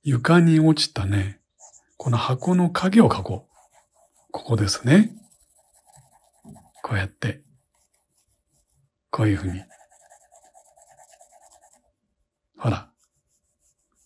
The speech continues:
ね。こうやると、本当に重み、重さのある箱がちゃんと床に乗っかってますって感じに見えてくるよね。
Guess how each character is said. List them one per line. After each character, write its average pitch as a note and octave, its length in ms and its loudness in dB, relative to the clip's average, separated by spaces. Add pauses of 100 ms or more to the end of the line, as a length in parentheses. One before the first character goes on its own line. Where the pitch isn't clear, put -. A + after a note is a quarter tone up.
(340)
ね。 B2+ 360 4 (1600)
こ A2 220 -8
う A#2 60 -2
や B2 120 0
る B2 100 -2
と、 A2 240 -6 (520)
本 C3 400 2
当 C#3 260 4
に C#3+ 180 6 (380)
重 B2+ 300 2
み、 C#3 220 2
重 C3+ 240 4
さ C3+ 160 2
の C#3+ 160 4
あ E3 40 6
る B2 80 4 (320)
箱 A#2 240 -6
が G#2 120 -4
ち - 120 -6
ゃ C#3 140 2
ん C#3+ 120 0
と B2+ 100 -2
床 A#2+ 240 2
に C3+ 100 4
乗 B2+ 100 0
っ - 20 -12
か C#3+ 160 -4
っ C#3+ 60 -6
て D3+ 80 -4
ま C#3+ 160 0
す D3+ 160 0
っ D3+ 40 -2
て D3+ 120 -12
感 G#2 140 -12
じ G#2 140 -8
に G2+ 60 -8 (380)
見 A#2+ 80 4
え A#2 40 4
て A#2+ 80 -2
く G#2+ 100 -8
る G2+ 60 -6
よ G2+ 100 -6
ね。 C#3+ 300 4